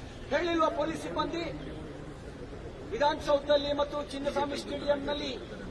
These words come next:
ಸೂಕ್ತ ಬಂದೋಬಸ್ತ್ ಕೊಡ್ಲಿಕ್ಕೆ ಬೇಕಾದಂತ ಸಿಬ್ಬಂದಿ ವ್ಯವಸ್ಥೆ ನಮ್ಮ ಹತ್ರ ಇಲ್ಲ ಅಂತ ಹೇಳಿ ಲಿಖಿತವಾಗಿ ಕೊಟ್ಟಿಲ್ವಾ ನಿಮ್ಗೆ? ಇಷ್ಟಾದ್ಮೇಲೂ ಕೂಡ ನಿರ್ಣಯ ತಗೊಂಡವ್ರು ಯಾರು?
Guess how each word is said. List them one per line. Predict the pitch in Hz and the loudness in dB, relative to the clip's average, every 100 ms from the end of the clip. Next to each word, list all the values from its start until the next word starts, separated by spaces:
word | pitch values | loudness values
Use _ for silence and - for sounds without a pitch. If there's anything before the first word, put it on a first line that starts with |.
| - - - | -8 -8 -6
ಸೂಕ್ತ | 277 311 311 | -2 0 0
ಬಂದೋಬಸ್ತ್ | 302 262 302 294 294 - | 2 2 4 4 4 4
ಕೊಡ್ಲಿಕ್ಕೆ | 285 277 - 269 | 0 2 0 0
ಬೇಕಾದಂತ | 277 294 285 294 311 277 160 117 113 113 - 202 | 2 4 4 2 4 4 2 -4 -6 -6 -6 -4
ಸಿಬ್ಬಂದಿ | 262 294 302 302 | -2 0 0 2
ವ್ಯವಸ್ಥೆ | 285 285 294 320 294 | 4 6 4 0 0
ನಮ್ಮ | 285 | 0
ಹತ್ರ | 294 294 | 2 2
ಇಲ್ಲ | 277 302 | 2 2
ಅಂತ | 294 285 | 0 2
ಹೇಳಿ | 285 302 | 2 2
ಲಿಖಿತವಾಗಿ | 254 269 320 302 302 | -2 -4 -2 0 2
ಕೊಟ್ಟಿಲ್ವಾ | 269 320 349 311 | 2 2 4 4
ನಿಮ್ಗೆ? | 233 269 311 294 - - - - - - - - - - - 320 - - - - - | 2 2 2 0 -6 -8 -8 -8 -8 -8 -8 -8 -8 -8 -8 -6 -8 -8 -8 -8 -6
ಇಷ್ಟಾದ್ಮೇಲೂ | 262 - 254 285 294 302 | -4 2 4 4 4 2
ಕೂಡ | 285 311 320 277 - - - - - - - - - - - - - | 2 2 4 4 2 -8 -8 -10 -12 -10 -8 -8 -8 -10 -10 -8 -2
ನಿರ್ಣಯ | 254 302 311 | 0 4 4
ತಗೊಂಡವ್ರು | 302 277 285 302 285 | 6 6 8 10 10
ಯಾರು? | 302 | 8